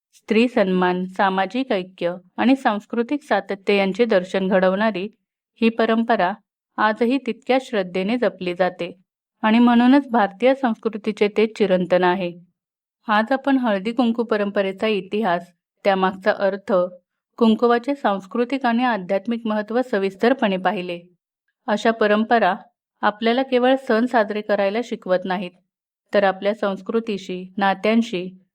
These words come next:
आणि मूल्यांशी जोडून ठेवतात. तर मंडळी, जर तुम्हाला हा व्हिडिओ माहितीपूर्ण वाटला असेल, तर आपल्या व्हिडिओला एक लाईक नक्की करा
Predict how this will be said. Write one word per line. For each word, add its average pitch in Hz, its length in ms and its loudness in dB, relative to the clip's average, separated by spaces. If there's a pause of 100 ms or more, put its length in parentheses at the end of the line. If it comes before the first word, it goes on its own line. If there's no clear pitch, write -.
आणि 226 160 2
मूल्यांशी 208 560 2
जोडून 180 380 0
ठेवतात. 175 380 -2 (1080)
तर 220 120 4
मंडळी, 196 580 2 (640)
जर 233 180 4 (100)
तुम्हाला 240 300 2
हा 247 140 2
व्हिडिओ 202 340 -2
माहितीपूर्ण 190 640 -4
वाटला 185 420 0
असेल, 208 440 -2 (540)
तर 247 100 4
आपल्या 208 340 2
व्हिडिओला 202 420 0
एक 196 300 -4
लाईक 202 240 -2
नक्की 196 360 -4
करा 170 320 -2